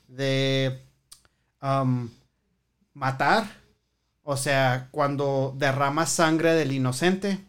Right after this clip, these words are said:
sea humano o animal, la idolatría y acciones sexuales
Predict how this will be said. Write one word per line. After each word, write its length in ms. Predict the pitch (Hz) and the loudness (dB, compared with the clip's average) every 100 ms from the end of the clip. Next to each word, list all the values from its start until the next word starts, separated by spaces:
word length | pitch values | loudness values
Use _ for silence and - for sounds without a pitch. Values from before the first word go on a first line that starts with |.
| _ | _
sea 360 | - 143 135 156 | -10 -4 0 2
humano 440 | 135 135 147 160 | 2 2 0 0
o 40 | 156 | -2
animal, 580 | 135 123 131 165 196 196 _ _ _ _ | -2 -4 -2 -2 -4 -8 _ _ _ _
la 140 | 147 | -2
idolatría 880 | 143 139 131 131 143 170 202 202 - _ _ _ _ _ _ | 0 0 0 -2 0 2 2 -2 -10 _ _ _ _ _ _
y 400 | 156 147 143 151 | -6 -4 -2 -2
acciones 720 | 165 151 - - 170 165 185 185 | -2 -4 -4 0 2 4 2 0
sexuales 1200 | - 160 131 - 165 180 185 165 131 - - | 0 -2 -2 -2 2 4 4 0 -2 -6 -8